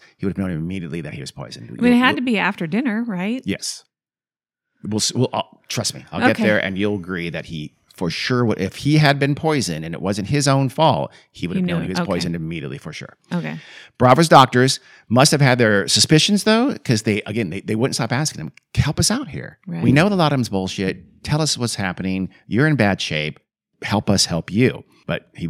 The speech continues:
Speaker 1: he refused to breathe an unkind word about anybody in the household, especially not Florence, his wife. Again, they weren't getting along
Speaker 2: Yeah.
Speaker 1: well at all.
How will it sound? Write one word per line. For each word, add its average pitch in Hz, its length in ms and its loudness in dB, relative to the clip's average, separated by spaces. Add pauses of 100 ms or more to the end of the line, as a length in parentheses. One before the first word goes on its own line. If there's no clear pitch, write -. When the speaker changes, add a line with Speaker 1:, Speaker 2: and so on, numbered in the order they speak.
Speaker 1:
he 85 120 -8
refused 120 460 -2
to 104 60 0
breathe 101 360 0 (400)
an 110 140 -2
unkind 175 440 2
word 151 140 0
about 98 160 0
anybody 92 420 -2 (240)
in 87 140 -4
the 87 60 -6
household, 87 580 -6 (240)
especially - 560 2
not 107 260 2
Florence, 87 300 -2
his 85 160 -4
wife. 156 320 -6
Again, 196 260 -4
they 147 140 0
weren't 214 340 -6
getting 175 240 -8
along 151 460 -4
Speaker 2:
Yeah. 170 340 -4
Speaker 1:
well 90 340 -4
at 92 140 -6
all. 113 460 -2